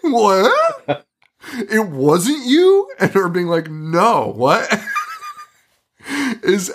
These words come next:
absolutely crazy. And Dewey ends up saving her. Oh, well, trying to save her, but he has no bullets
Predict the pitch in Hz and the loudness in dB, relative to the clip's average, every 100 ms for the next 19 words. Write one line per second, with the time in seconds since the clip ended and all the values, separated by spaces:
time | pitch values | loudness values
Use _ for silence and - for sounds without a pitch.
0 | - 175 170 165 170 160 147 135 131 - | -4 -2 0 -2 0 4 4 2 0 -2
1 | 147 190 117 110 - 143 123 131 160 175 | 0 0 -4 -4 0 -2 2 2 2 2
2 | 160 143 - - _ _ 143 151 139 135 | 0 -4 -8 -20 _ _ 0 0 2 0
3 | - - - 135 170 214 151 110 104 98 | -2 -4 0 0 0 0 0 0 0 0
4 | 95 104 120 _ _ _ _ _ 147 147 | -2 -6 -8 _ _ _ _ _ 2 4
5 | 123 - _ _ - 156 208 131 - 107 | 2 -2 _ _ -4 -2 0 -2 0 0
6 | 101 104 110 - 165 139 156 151 160 151 | 2 0 -2 -2 -2 -2 0 2 2 0
7 | 127 - _ _ _ 110 _ _ _ _ | -2 -6 _ _ _ -20 _ _ _ _
8 | _ _ _ _ _ - 107 107 95 - | _ _ _ _ _ -4 0 2 2 0
9 | - - - - | -2 -6 -10 -16